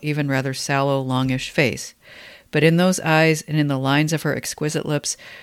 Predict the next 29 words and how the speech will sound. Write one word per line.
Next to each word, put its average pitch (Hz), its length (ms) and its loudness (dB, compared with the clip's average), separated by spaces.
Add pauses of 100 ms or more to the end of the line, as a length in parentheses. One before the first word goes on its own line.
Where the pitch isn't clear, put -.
(180)
there 180 120 10
was 185 160 8
something 220 320 4
in 175 160 0
which 175 200 0
his 175 120 -4
brother 165 320 4
might 156 280 2
well 147 180 2
be 151 160 0
passionately 143 640 -4
in 139 140 0
love, 131 420 0 (300)
but 160 140 -4
which 190 200 -2
perhaps 156 560 -2
could 165 160 -4
not 139 240 0
be 143 100 0
loved 127 300 -2
for 147 160 -4
long. 123 380 -4 (1400)
Dostoevsky, 160 840 0
not 143 240 -2
particularly 151 680 -2
known 175 360 4
for 147 140 0
verbal 139 360 0
efficiency, 147 720 -4